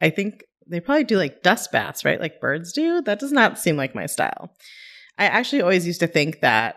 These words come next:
I wasn't into nature, that I was, like, a city girl. What I realized this summer is I do like nature.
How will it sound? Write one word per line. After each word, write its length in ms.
I 280
wasn't 460
into 220
nature, 520
that 120
I 120
was, 100
like, 100
a 80
city 280
girl. 480
What 160
I 40
realized 340
this 140
summer 280
is 480
I 80
do 180
like 200
nature. 500